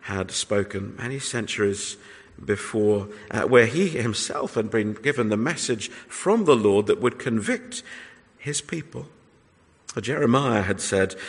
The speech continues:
uh, "Circumcise yourselves to the Lord." Uh, circumcise, literally, your sclerocardia, your hard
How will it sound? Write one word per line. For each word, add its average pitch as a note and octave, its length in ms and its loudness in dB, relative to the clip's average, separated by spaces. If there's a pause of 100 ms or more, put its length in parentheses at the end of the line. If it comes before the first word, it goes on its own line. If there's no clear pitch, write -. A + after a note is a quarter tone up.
uh, - 120 2
"Circumcise A#2 840 4
yourselves A2 420 2
to A2 100 -2
the A2+ 100 0
Lord." C3+ 280 6 (240)
Uh, - 120 0
circumcise, B2+ 920 4
literally, A2 560 2
your C3+ 400 4 (280)
sclerocardia, D#3 1200 0
your G#2+ 200 4
hard A2+ 560 0